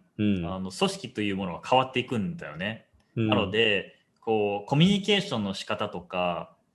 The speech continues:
Speaker 1: うん。
Speaker 2: あー、連携の仕方とか、まあ、情報開示の仕方みたいなのを、
Speaker 1: うん。
Speaker 2: これはもう本当が人が増えるたびに、
Speaker 1: うん。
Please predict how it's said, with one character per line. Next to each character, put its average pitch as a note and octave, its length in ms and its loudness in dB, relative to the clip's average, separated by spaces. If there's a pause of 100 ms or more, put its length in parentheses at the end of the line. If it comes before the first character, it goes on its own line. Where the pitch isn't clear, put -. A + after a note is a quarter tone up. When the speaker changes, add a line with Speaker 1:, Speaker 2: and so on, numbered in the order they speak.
Speaker 1:
う A2+ 40 -4
ん。 G#2 200 0
Speaker 2:
あ F#2 680 -2
ー、 G#2 40 -4
連 D3 220 2
携 D3 120 2
の C3+ 100 -2
仕 - 120 -8
方 B2 200 0
と F#2+ 140 -10
か、 F2+ 480 -4
ま G#2 80 -2
あ、 - 20 -8
情 C#3+ 260 4
報 E3 220 2
開 D#3+ 220 4
示 G#2 100 -4
の F2+ 80 -4
仕 - 100 -14
方 G2+ 220 -6
み F#2+ 100 -6
た E2 100 -12
い D#2+ 40 -10
な D#2+ 60 -12
の F2+ 100 -6
を、 F#2 40 -6
Speaker 1:
う - 20 -8
ん。 - 40 -12
Speaker 2:
こ - 140 -4
れ E3 100 4
は D#3+ 320 4
も A2+ 140 -4
う - 20 -4
本 A2 200 -2
当 D3+ 80 -2
が D3 100 4
人 E3+ 200 -2
が F3 160 2
増 F#3+ 200 0
え F#3 100 6
る E3 100 0
た D3 140 4
び A#2 120 0
に、 B2+ 260 0
Speaker 1:
う - 20 -2
ん。 - 120 -8